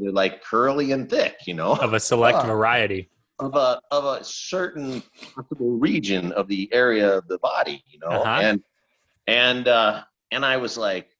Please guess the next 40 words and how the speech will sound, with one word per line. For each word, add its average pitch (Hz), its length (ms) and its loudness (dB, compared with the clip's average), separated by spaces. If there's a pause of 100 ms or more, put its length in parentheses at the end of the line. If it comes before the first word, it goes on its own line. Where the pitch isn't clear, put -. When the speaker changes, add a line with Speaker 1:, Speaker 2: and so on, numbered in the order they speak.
(520)
Speaker 1:
"Oh 80 220 -4
man, 73 340 -6 (100)
you 90 140 -4
know, 85 180 0
I 104 140 2
can 101 200 -4
deal 92 360 -2
with 78 180 -8
the 67 100 -14
Rio 82 440 -2 (180)
better 85 260 4
than 73 100 -8
I 78 100 -4
can 71 140 -16
deal 73 180 -2
with 64 220 -10
that 85 320 0
right 67 280 -2
there. 55 200 -12 (160)
I, - 120 0 (140)
I 85 120 0
can't - 420 -2 (100)
deal 98 240 4
with 64 140 -2
Speaker 3:
On - 80 0
Speaker 1:
that 117 80 0
Speaker 3:
the 110 80 -4
bed. 117 360 2
Speaker 1:
right - 160 -20
there." 170 140 -8 (500)
I 123 120 2
was 113 140 -2
on 120 220 2
the 98 60 -2
bed, 92 420 -2
you 78 80 -12
know? 92 240 0
So 107 380 0 (680)
I'm 143 160 0
like, 104 260 -2